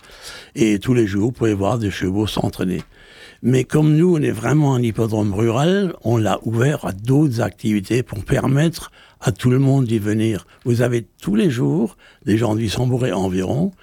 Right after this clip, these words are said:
qui viennent faire leur cross, faire leur cours, faire leur marche, faire, faire leur marche autour de l'hippodrome,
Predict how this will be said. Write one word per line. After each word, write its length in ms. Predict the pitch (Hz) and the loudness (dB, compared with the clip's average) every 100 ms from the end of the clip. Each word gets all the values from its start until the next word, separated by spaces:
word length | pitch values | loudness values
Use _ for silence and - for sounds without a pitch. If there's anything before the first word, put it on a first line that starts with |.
| - - | -20 -6
qui 140 | 110 | -2
viennent 380 | 104 104 117 135 - | 0 0 0 -4 -8
faire 220 | - - | -6 -4
leur 220 | 175 - | -2 -4
cross, 500 | - - - - - - - - _ | -4 -4 -4 -6 -16 -20 -20 -20 _
faire 220 | - - | -6 -4
leur 220 | 107 117 | -2 -4
cours, 340 | - 120 123 - | -2 -2 -2 -2
faire 160 | 120 | 0
leur 160 | 107 113 | 0 0
marche, 380 | 117 127 - - | 0 -2 -4 -4
faire, 320 | 139 - - | -4 -4 -10
faire 280 | - 127 110 | -4 -2 0
leur 160 | 101 | 0
marche 340 | 101 104 - - | 0 0 0 -4
autour 280 | - 139 107 | 0 0 2
de 60 | |
l'hippodrome, 560 | 110 113 101 113 165 | 0 0 0 2 2